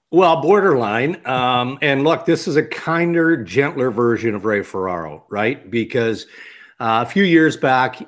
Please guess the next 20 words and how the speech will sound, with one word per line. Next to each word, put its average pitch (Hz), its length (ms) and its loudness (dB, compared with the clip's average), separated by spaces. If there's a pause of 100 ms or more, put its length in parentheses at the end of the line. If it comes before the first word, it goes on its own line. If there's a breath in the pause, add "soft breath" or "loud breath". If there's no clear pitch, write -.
he 127 160 -2
probably 175 360 4
would 156 140 6
have 147 100 2
been 147 180 2
snapping 131 800 -4
and 117 240 0
banging 139 400 2
on 127 220 -2
the 127 60 0
wall 107 680 2
and 110 100 -2
all 107 220 0
of 90 80 -6
this. 92 240 -8
So 123 100 -8
just 151 260 0
to, 139 280 0
to 139 100 -2
quickly, 131 560 -2